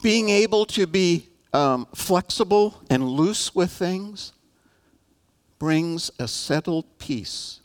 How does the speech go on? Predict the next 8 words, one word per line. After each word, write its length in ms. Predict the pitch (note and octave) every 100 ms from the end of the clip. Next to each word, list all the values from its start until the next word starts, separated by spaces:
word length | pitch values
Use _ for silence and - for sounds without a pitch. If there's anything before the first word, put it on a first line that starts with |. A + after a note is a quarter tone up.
| _ _ _ _ _ _ _ _ _ _ _ _ _ _ _ _ _ _
So 240 | - - F3
that 180 | F3+ F#3
when 160 | E3+
you're 200 | D3 - -
in 320 | F#3+ A3+ A#3+
Christ, 720 | - G#3 D3+ C3 F3 - - - - - _
through 560 | - - G3 G3+ A#3+ B3
Christ, 800 | - E3+ D3 C3+ D#3 F#3+ -